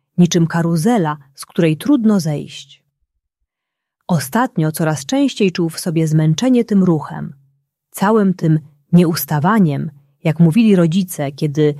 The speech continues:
prosił ich, żeby mu wyjaśnili, dlaczego tak wiele rzeczy nigdy mu nie wychodzi. Na szkolnym boisku rezygnował z gry. "I tak przegram", myślał.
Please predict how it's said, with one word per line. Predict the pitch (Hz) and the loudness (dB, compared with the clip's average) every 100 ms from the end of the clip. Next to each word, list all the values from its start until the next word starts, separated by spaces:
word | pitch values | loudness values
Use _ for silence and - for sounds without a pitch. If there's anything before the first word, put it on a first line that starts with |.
| - _ | -12 _
prosił | 185 240 - 180 | -2 0 0 -2
ich, | - 160 151 - | -2 -6 -6 -12
żeby | 170 160 160 | -2 2 4
mu | 156 | 2
wyjaśnili, | 147 165 147 - - 269 202 160 170 _ _ _ _ | 0 -2 -2 -6 -2 2 2 0 -4 _ _ _ _
dlaczego | 165 - 285 247 | -2 0 0 2
tak | 226 165 | 0 -2
wiele | 180 226 208 | 0 2 2
rzeczy | 160 147 143 156 | 0 -2 -4 -4
nigdy | 156 254 240 202 | 2 2 2 0
mu | 214 202 | 2 4
nie | 185 | 2
wychodzi. | 165 147 151 147 - 170 156 _ _ _ _ _ _ _ _ _ - | 0 -4 -4 -6 -10 -18 -18 _ _ _ _ _ _ _ _ _ -2
Na | 160 | -2
szkolnym | - - 233 254 220 | -2 0 2 4 4
boisku | 170 160 220 233 - 185 | 2 0 -2 -4 -6 0
rezygnował | 185 165 170 220 214 175 | 0 2 2 2 0 -2
z | 143 | -4
gry. | 160 147 151 _ _ _ _ _ _ _ _ _ | -6 -6 -10 _ _ _ _ _ _ _ _ _
"I | - | -2
tak | 254 196 151 | 0 0 -2
przegram", | - 151 143 151 147 160 - _ _ | -6 -6 -4 -4 -4 -8 -12 _ _
myślał. | 165 156 - - - - | -2 -2 -2 -14 -16 -20